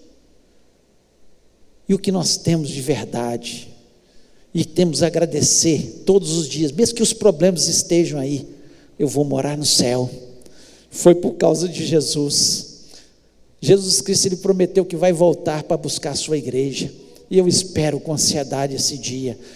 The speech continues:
Se ele não vier, se eu partir antes, eu vou estar com Jesus Cristo e vou morar para sempre com ele. Ele prometeu que na casa do Pai tinha muitas moradas e ele ia preparar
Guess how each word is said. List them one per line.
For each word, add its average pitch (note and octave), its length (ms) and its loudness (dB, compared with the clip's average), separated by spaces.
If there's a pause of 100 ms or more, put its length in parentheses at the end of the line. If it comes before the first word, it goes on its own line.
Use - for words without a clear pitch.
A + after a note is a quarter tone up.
(160)
Se A#3+ 440 4
ele B3 260 6
não A#3 220 2
vier, G3 680 6
se - 260 -8
eu G3+ 160 4
partir G3+ 600 -2
antes, F#3+ 420 0
eu G#3 140 6
vou F#3 180 -2
estar F3 360 -4
com E3+ 200 -8
Jesus D#3+ 500 0
Cristo D3+ 540 0 (260)
e E3 80 2
vou E3 220 2
morar D#3 500 0 (560)
para E3 280 2
sempre D3+ 560 2
com C#3+ 160 -6
ele. D#3 360 2
Ele F3+ 160 6
prometeu F#3+ 520 2
que G3 80 -10
na F#3 120 -2
casa A3+ 800 2 (100)
do F#3 140 4
Pai G#3 340 0
tinha A#3 280 -2
muitas B3+ 380 2
moradas A#3 680 2
e B3 40 2
ele B3 200 6
ia C4 100 6
preparar G#3+ 840 -4